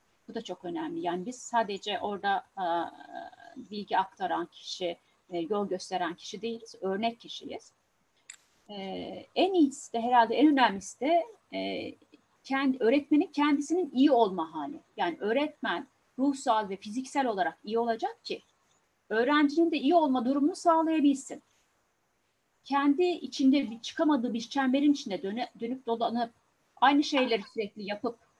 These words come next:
kendini değerlendiremiyorsa, öz değerlendirmesini yapamıyorsa öğrenciye de yol gösteremez. O yüzden öğretmenlerin kendinin,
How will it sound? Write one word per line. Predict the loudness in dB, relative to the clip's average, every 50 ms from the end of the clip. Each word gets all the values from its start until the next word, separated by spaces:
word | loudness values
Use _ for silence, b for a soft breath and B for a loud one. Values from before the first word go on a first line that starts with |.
| _ _ _ _ _ _
kendini | -2 0 2 4 6 6 6 4 6
değerlendiremiyorsa, | 6 6 6 6 6 4 2 0 0 -4 -6 -6 -6 -6 -8 -6 -4
öz | -4 -2 0 2
değerlendirmesini | 4 4 4 4 2 -2 -2 -4 -8 -8 -8 -10 -10 -10 -8 -6 -6 -8 -8 -10 -12 -10 -10
yapamıyorsa | -10 -12 -12 -12 -10 -10 -10 -10 -8 -4 -4 -4 -6 _ _ _ _ -4
öğrenciye | -2 2 4 4 4 2 2 0 2 2 2 2 2
de | 2 0 0 0 -2 -6 _ _ -16
yol | -10 -6 -4 -4 -4 -4
gösteremez. | -6 -6 -8 -8 -14 -14 -12 -14 -16 -10 -4
O | -2 -2
yüzden | -2 -2 -2 -4 -4 -4
öğretmenlerin | -2 -4 -4 -6 -4 -2 -2 0 0 0 -2 -2 0 0 -2 -2
kendinin, | -2 -2 -4 -2 -2 -4 -4 -4 -2 -2 2 4 4 4 4 2 0 -2